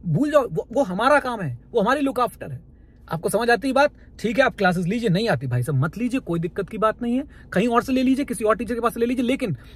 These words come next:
और मैं सब teachers के behalf पे बोलने की कोशिश कर रहा हूँ ये वाली बात, आप किसी भी teacher को गलत ना बोलें यार, चाहे वो इस episode की वजह से हो कि भाई teachers ने videos बनाई, या इस episode की वजह से हो कि sir teacher marketing करते हैं,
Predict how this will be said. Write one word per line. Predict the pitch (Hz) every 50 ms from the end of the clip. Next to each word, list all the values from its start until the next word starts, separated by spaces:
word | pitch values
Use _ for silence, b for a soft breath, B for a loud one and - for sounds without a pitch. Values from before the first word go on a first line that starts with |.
| B B
और | 196
मैं | 233
सब | - 269 240 -
teachers | - 285 196 339 277 214
के | 311
behalf | 240 247 233 233
पे | 247
बोलने | 233 226 233 226 226 220
की | 220
कोशिश | 190 208 175 208 -
कर | - 196
रहा | 190 202
हूँ | 214 202
ये | 196
वाली | 180 160
बात, | 147 143 131 - - - - - b b b b b b b b b -
आप | 320 - - - - - - - - - - - - -
किसी | - 185 - 254
भी | 240
teacher | 202 175 196 165 214
को | 196
गलत | 165 139 156 185 - 147
ना | 147 139
बोलें | 135 127 127 127
यार, | 143 190 190 147 120 B B B B B
चाहे | - 175 202
वो | 214 240 208 - B B B B -
इस | 226 196 - -
episode | 180 - 208 - 208 226 240 202
की | 226 226
वजह | 220 226 202
से | - 240
हो | 202 233 269 - - - B B B B -
कि | 175
भाई | 165 190 214 196 151 - B B B B
teachers | 190 175 151 190 175
ने | 196 170
videos | 165 175 170 202 202 175
बनाई, | 185 185 190 196 196 185 - - 170
या | 202 - - 277
इस | 277 269
episode | 254 208 233 - 233 220 208
की | 226
वजह | 214 208
से | 170 214
हो | 214 226 - - - -
कि | 202
sir | 165 214 196
teacher | 175 190 147 196
marketing | 185 170 156 - 170 180 180 151
करते | 165 147 - 165
हैं, | 151